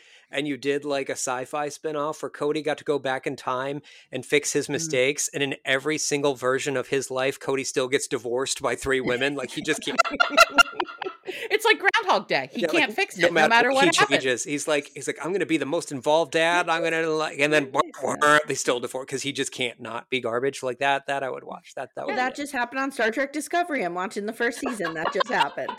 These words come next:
Speaker 3: <laughs> With, um, what's his name's on it? Rainn Wilson's on it.
Speaker 2: Oh, well,
Speaker 3: Yes.
Speaker 2: so now we've come full circle with The
Speaker 3: Yes,
Speaker 2: Office,
Speaker 3: yes.
Speaker 2: and you're in
Speaker 1: Yeah.
Speaker 2: Scranton.
Speaker 3: And I'm
Speaker 2: It's
Speaker 3: in
Speaker 2: all clear.
Speaker 3: Scranton. Yep, there we go. All
Speaker 2: It's
Speaker 3: right,
Speaker 2: all
Speaker 3: any
Speaker 2: clear.
Speaker 3: other closing thoughts? Anything we didn't cover?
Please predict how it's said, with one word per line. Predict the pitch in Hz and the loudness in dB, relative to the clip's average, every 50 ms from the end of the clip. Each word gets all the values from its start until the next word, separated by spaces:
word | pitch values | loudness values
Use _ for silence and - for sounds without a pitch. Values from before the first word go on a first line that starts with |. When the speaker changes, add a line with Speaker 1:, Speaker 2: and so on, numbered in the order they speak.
| - - 480 - - 415 - - - - - 415 - - | -10 -10 -10 -6 -4 -4 -4 -4 -2 0 0 0 0 0
Speaker 3:
<laughs> | 262 - - - 254 262 415 - - 359 - 302 220 - - - | -4 -4 -4 -2 -2 -4 -2 -2 -2 -4 -4 -6 -12 -14 -10 -6
With, | 220 269 269 269 285 | -2 -2 -2 -2 -2
um, | 269 262 247 240 220 | -4 -6 -6 -6 -8
what's | 277 370 392 - | -8 -8 -6 -6
his | 370 294 277 | -8 -6 -6
name's | 240 214 202 226 220 | -6 -6 -4 -2 -2
on | 196 180 170 | -2 -2 -2
it? | 160 | -4
Rainn | 196 226 240 254 247 | -4 -4 -4 -4 -6
Wilson's | 247 302 349 - - 180 165 160 | -6 -6 -8 -8 -8 -8 -6 -6
on | 156 123 120 - 139 | -6 -6 -6 -8 -14
it. | - - - _ _ _ _ _ _ _ _ - | -18 -20 -20 _ _ _ _ _ _ _ _ 0
Speaker 2:
Oh, | 170 180 214 269 339 370 196 - | 4 4 6 6 6 6 4 2
well, | 226 269 | 0 0
Speaker 3:
Yes. | - - | 0 0
Speaker 2:
so | 302 | 0
now | 277 330 330 330 | 2 2 2 2
we've | 339 285 - | 0 -2 -2
come | 381 330 320 | -2 -2 -2
full | - - 320 349 | 0 -2 -2 -2
circle | - - 285 - - 262 240 226 | 0 -2 -2 -2 -2 -2 -2 -2
with | 226 - | -2 -2
The | 220 170 | -2 -2
Speaker 3:
Yes, | 139 | -2
Speaker 2:
Office, | 135 139 - 151 151 190 | -2 -2 -2 -4 -2 -2
Speaker 3:
yes. | 196 185 214 | -2 -2 0
Speaker 2:
and | 214 214 | 0 0
you're | 220 233 240 | 0 0 0
in | 247 | 0
Speaker 1:
Yeah. | 233 | -4
Speaker 2:
Scranton. | 226 - - 180 175 160 175 190 | -6 -4 -2 0 0 0 0 -2
Speaker 3:
And | 208 | -4
I'm | 208 208 202 | -2 -2 -2
Speaker 2:
It's | 214 262 - | -2 0 0
Speaker 3:
in | 156 | -2
Speaker 2:
all | 147 | 0
clear. | 226 185 165 - | -2 -4 -6 -6
Speaker 3:
Scranton. | 135 127 - 175 196 185 | -6 -6 -8 -10 -12 -10
Yep, | 175 180 185 - - | -10 -10 -10 -10 -8
there | 208 185 175 | -6 -6 -6
we | 175 165 | -6 -6
go. | 185 160 151 | -6 -6 -6
All | - | -6
Speaker 2:
It's | - _ _ - - - - - - _ - - | -10 _ _ -20 -20 -20 -20 -20 -20 _ -2 0
Speaker 3:
right, | 240 240 185 | 2 2 2
Speaker 2:
all | 135 - | 0 0
Speaker 3:
any | 233 254 294 | -2 -2 0
Speaker 2:
clear. | 311 285 277 | 0 0 0
Speaker 3:
other | 320 339 320 | 0 -2 -4
closing | 320 - - 277 247 254 254 269 262 254 247 240 240 262 | -6 -6 -4 -2 0 0 0 0 -2 -4 -4 -4 -4 -6
thoughts? | 247 - 214 180 120 - - - - - - - - - - _ - | -4 -2 0 0 -2 -2 -6 -14 -14 -12 -10 -10 -10 -12 -14 _ -4
Anything | 214 214 233 247 247 277 247 254 | -4 -4 -4 -4 -6 -6 -6 -4
we | 254 240 | -4 -4
didn't | 214 226 - - 202 | -4 -4 -4 -4 -4
cover? | 240 180 - - 101 - - | -4 -4 -4 -4 -6 -10 -12